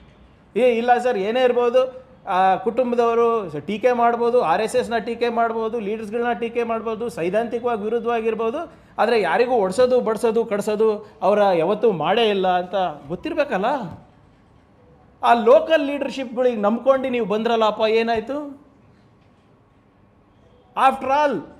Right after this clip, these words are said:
ಒಬ್ಬ ಅಕ್ಕಿ ಕಳ್ಳಿಗೆ ಟಿಕೆಟ್ ಕೊಟ್ಬಿಟ್ಟು ನೀವು ಅವ್ನ ಕ್ಷೇಮ ವಿಚಾರ ಮಾಡಕ್ಕೆ ಬಂದ್ರಲ್ಲ,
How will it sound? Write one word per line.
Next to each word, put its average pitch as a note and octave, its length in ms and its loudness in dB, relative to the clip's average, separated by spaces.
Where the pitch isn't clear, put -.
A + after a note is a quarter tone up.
ಒಬ್ಬ B3+ 240 4
ಅಕ್ಕಿ G#3 240 -2
ಕಳ್ಳಿಗೆ C#4 500 0
ಟಿಕೆಟ್ C4 320 2
ಕೊಟ್ಬಿಟ್ಟು A3+ 460 -2
ನೀವು C4 180 4
ಅವ್ನ C#4 260 2
ಕ್ಷೇಮ C4+ 280 2
ವಿಚಾರ B3 440 0
ಮಾಡಕ್ಕೆ A3+ 280 -4
ಬಂದ್ರಲ್ಲ, G#3+ 340 -4